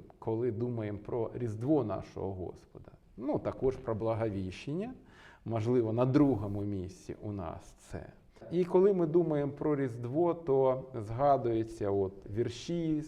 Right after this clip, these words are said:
із одного гімну, який ми тут співали, наші сестри записували на відео навіть,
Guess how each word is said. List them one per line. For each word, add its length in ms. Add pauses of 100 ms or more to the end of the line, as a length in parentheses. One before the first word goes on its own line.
(100)
із 200
одного 380
гімну, 580 (440)
який 380
ми 140
тут 200
співали, 540
наші 280
сестри 520
записували 800
на 280
відео 540
навіть, 440